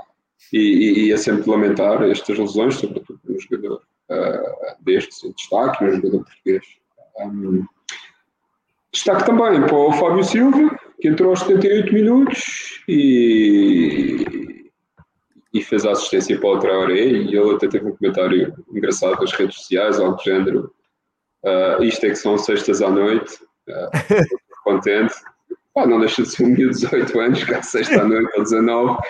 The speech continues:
Speaker 2: Aos
Speaker 1: a
Speaker 2: dezoito
Speaker 1: jogar
Speaker 2: anos,
Speaker 1: em
Speaker 2: o que é que vai passar
Speaker 1: Inglaterra.
Speaker 2: pelo tempo?
Speaker 1: O que é que estavas a fazer? Eu, aos dezoito anos, estava a pedir à minha mãe dinheiro para ir para a noite,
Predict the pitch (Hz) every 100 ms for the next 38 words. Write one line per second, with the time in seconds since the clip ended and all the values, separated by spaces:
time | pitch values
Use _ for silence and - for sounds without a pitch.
0 | - - 202 185 202 165 220 - - 135
1 | 208 208 160 156 156 233 170 147 143 -
2 | - - - - 135 151 147 151 147 147
3 | 131 110 156 214 143 135 127 143 151 151
4 | 185 185 196 - 151 147 139 131 135 135
5 | 135 135 135 139 139 139 - 131 135 135